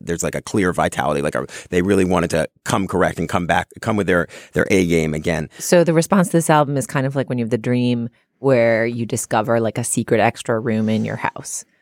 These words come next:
Speaker 2: It's like impossible riches. Like, you knew where all the walls and doors were and there wasn't gonna be any more. And then suddenly you're like, "Wait, there's this whole thing over here."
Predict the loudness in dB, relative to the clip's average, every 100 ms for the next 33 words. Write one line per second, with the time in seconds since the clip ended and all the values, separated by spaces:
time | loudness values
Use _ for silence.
0 | -8 -4 0 0 0 0 0 -2 -4 -4
1 | -4 -4 -2 -4 -4 -8 -8 -4 -2 0
2 | 0 -2 0 0 0 -2 -2 -2 -2 -2
3 | -2 -4 -4 -2 -2 -4 -10 -10 -6 -2
4 | -2 -2 -4 -4 -6 -6 -8 -10 -6 -6
5 | -6 -8 -8 -8 0 2 6 4 2 -4
6 | -2 -6 0 0 2 4 4 4 2 2
7 | 2 -2